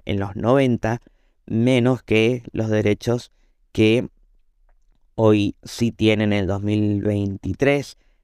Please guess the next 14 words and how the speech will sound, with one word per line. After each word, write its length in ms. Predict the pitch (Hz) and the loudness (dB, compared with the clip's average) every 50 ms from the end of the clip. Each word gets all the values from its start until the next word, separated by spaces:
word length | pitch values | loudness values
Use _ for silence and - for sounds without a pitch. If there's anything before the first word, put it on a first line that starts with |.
| _ _ | _ _
pero 260 | - 107 104 104 98 | -2 -2 0 0 -2
que 120 | - - 95 | -2 -4 -4
ojalá 400 | - - 101 98 101 101 107 101 | -4 -4 -4 -2 -2 -2 -2 -4
que 400 | - - 107 107 110 113 110 - _ _ _ _ _ _ _ _ _ | -2 -2 0 0 2 0 0 -2 _ _ _ _ _ _ _ _ _
en 100 | 98 107 | -4 -2
el 140 | 104 104 95 | -2 -2 -2
futuro 560 | - 104 101 - 95 104 110 107 104 92 - - - - | -2 -4 -2 -2 0 0 2 2 2 2 0 -4 -8 -12
s-, 180 | - - - - _ - | -14 -16 -16 -20 _ -8
exista 720 | - - - - - 107 - - - 101 104 104 95 90 | -8 -8 -6 -4 -6 -6 -4 -4 -4 -4 -4 -4 -4 -4
finalmente 640 | - - 101 101 101 104 101 104 104 101 - 104 101 | -2 -2 -2 0 0 0 0 0 0 -2 -2 -2 0
la 120 | 101 98 | 0 0
igualdad 600 | 98 95 95 95 95 95 98 101 104 101 120 113 - _ _ _ _ _ _ _ _ _ - | 0 0 0 0 0 0 0 0 0 0 -2 -4 -6 _ _ _ _ _ _ _ _ _ -4
por 200 | 101 104 98 - | -2 -2 -2 -2
completo. 640 | - 101 101 92 - 110 110 107 - - 135 139 | -2 -4 -4 -2 -2 0 0 0 0 -4 -6 -8